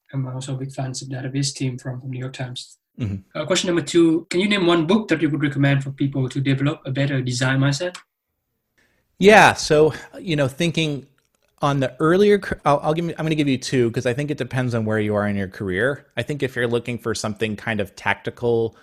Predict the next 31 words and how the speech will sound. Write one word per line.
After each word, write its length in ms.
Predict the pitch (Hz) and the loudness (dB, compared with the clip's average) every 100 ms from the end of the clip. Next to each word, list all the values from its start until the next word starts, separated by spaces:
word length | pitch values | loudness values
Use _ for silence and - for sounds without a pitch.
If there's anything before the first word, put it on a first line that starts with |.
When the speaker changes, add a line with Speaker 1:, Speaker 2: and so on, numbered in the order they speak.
| _ | _
Speaker 2:
I, 180 | 123 135 | 0 0
I 60 | 147 | 0
really 180 | 147 170 | 2 2
like 200 | 143 139 | 2 0
this 120 | 123 | -6
book 200 | - 120 | -4 -6
called 320 | - 101 98 | -2 -2 -2
Good 180 | 117 113 | -4 -4
Charts 560 | - 113 135 - - - - | -2 -2 -2 -4 -12 -10 -4
by 120 | 104 | -2
Scott 420 | - - 107 - | -4 -4 -4 -2
Baronato. 800 | 113 101 95 92 98 - 123 120 _ _ | -2 -2 -4 -6 -6 -4 -6 -6 _ _
He 240 | _ - 113 | _ -8 -8
talks 320 | - 110 - | -6 -8 -6
about 300 | 98 92 - | -4 -4 -4
sketching, 640 | - - 117 - 135 131 110 - _ 123 | -8 -4 -4 -4 -4 -4 -8 -14 _ -8
uh, 140 | 117 | -6
a 80 | - | -4
lot. 300 | 113 113 113 | -4 -2 -4
I'm 160 | 113 113 | -6 -6
a 60 | 104 | -6
huge 400 | - 135 127 127 | -8 -4 -4 -6
fan 280 | - 117 | -8 -6
of 300 | 117 98 92 | -6 -6 -6
working 320 | 101 98 117 107 | -4 -4 -4 -6
in 160 | 95 | -4
low 240 | 92 101 98 | -2 -2 -4
fidelity 560 | - 92 87 104 117 | -6 -4 -2 -4 -6
to 160 | 110 98 | -6 -6
learn 320 | 92 95 95 | -4 -4 -6
quickly. 540 | 95 120 - 165 190 | -8 -8 -4 -2 -4